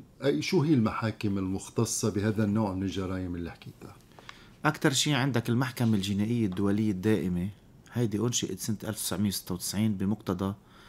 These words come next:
Speaker 2: ما سمي باتفاقية روما. هيدا النظام، نظام روما،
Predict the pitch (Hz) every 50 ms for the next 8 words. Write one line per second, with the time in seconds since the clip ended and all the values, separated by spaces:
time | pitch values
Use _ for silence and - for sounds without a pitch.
0 | - - - - - - - - - 107 - - 127 123 123 120 113 107 92 92
1 | 101 95 98 107 - - - - - - - - - - 123 117 113 - 113 117
2 | 110 101 92 90 - - - - - - - - - - - - - - - -
3 | - - - - - - - - - - - - 123 135 127 123 101 101 101 104
4 | 95 104 117 117 113 101 92 92 95 98 101 104 113 107 98 104 117 113 104 101
5 | 104 110 110